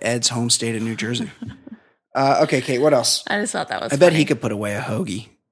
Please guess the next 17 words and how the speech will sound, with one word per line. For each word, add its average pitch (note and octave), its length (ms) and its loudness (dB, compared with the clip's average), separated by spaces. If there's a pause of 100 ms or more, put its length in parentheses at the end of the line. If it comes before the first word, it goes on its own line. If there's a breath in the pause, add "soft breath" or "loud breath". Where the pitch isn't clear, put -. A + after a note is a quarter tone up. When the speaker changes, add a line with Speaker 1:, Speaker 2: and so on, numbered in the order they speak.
(100)
Speaker 1:
That, - 300 -6 (1300)
that, G#2 260 -6
uh, G2+ 320 -8
Chris - 180 -6
Christie. - 380 -6
Speaker 2:
Well, G#3 140 -8
he A3+ 180 -6
might A3 300 -2
wanna A#3+ 240 -2
get G3+ 180 -4
on F#3 120 -4
that E3+ 240 -6
Subway, E3+ 600 -6 (280)
Jared E3 380 -10
Subway - 380 -8
diet. - 380 -4
Speaker 1:
Right. B2 360 -4